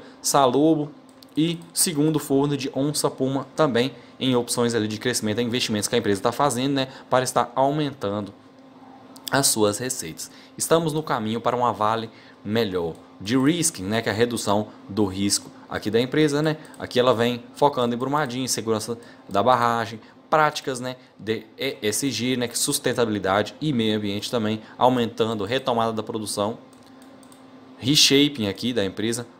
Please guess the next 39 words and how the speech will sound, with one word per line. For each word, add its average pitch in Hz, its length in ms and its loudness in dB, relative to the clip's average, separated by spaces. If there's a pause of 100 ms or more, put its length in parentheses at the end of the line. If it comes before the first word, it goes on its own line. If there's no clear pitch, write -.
foco, 147 420 6
né, 131 120 -2
no 127 120 -2
core 135 340 2
business, 127 580 -4 (140)
é - 80 -4
o 95 40 2
que - 60 -6
eu 107 60 0
sempre 117 220 -2
falo 107 140 4
pra 104 120 -2
vocês, 110 300 0
juntamente 104 420 -4
com 101 60 -4
aquela 95 200 -2
questão 95 240 -4
da 117 160 4
Vivo 101 180 -2
também 92 200 -6
a - 20 -12
gente 101 160 -10
fala, 143 300 0 (160)
ela 180 160 4
vem 135 240 -2 (120)
aumentando 127 540 0
os 131 120 -4
seus 120 180 -2
negócios 101 500 -4 (180)
aí, 107 280 0 (180)
né, 107 180 -4
o - 40 -6
seu 127 180 2
marketplace. - 1120 -8 (200)
Olha 82 180 -2
só, - 280 0 (220)
controle 135 800 0 (100)
dos 120 240 0
redutores 104 760 -2